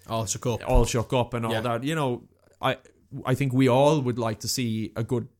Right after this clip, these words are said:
Speaker 2: variety across the circuit. So, and certainly I don't think at the moment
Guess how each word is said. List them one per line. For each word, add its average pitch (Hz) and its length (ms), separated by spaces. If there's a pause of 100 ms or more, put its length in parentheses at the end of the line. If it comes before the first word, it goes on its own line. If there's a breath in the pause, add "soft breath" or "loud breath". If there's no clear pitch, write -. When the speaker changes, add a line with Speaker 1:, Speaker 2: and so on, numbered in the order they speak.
Speaker 2:
variety 113 600
across 104 300
the 117 120
circuit. 120 400
So, 123 280 (400 soft breath)
and 165 200
certainly 135 600
I 123 100
don't 127 220
think 113 380 (200)
at 120 120
the 117 80
moment 120 480